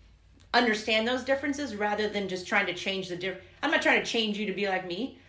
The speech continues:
I'm trying to, no, I don't want, I don't want a whole bunch of me's around, you know, <laughs> like, I, no one wants that. <laughs> Even the people I love don't want that. Like,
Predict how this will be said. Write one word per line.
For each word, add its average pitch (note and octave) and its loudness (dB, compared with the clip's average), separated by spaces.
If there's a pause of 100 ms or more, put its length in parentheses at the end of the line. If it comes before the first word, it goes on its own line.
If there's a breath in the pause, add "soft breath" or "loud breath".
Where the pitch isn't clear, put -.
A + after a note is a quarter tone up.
(100)
I'm B3 -2
trying A3 2
to, G3 0 (460 loud breath)
no, - 2
I C4 8
don't G#4+ 4
want, C#4+ 6
I D4 10
don't E4 6
want D4 8
a C4+ 8
whole C#4+ 8
bunch C#4 6
of B3+ 2
me's C4+ 0
around, C#4+ 4 (120)
you C#4+ 0
know, C#4+ 8
<laughs> - -
like, C#4+ 12
I, C4 10 (120)
no D#4 12
one D4 12
wants C4 10
that. - 4 (100)
<laughs> - -16
Even F#4 6
the E4 6
people G4 8
I D4 10
love C4 10
don't B3+ 10
want B3+ 8
that. D#4+ 8
Like, A#3+ 4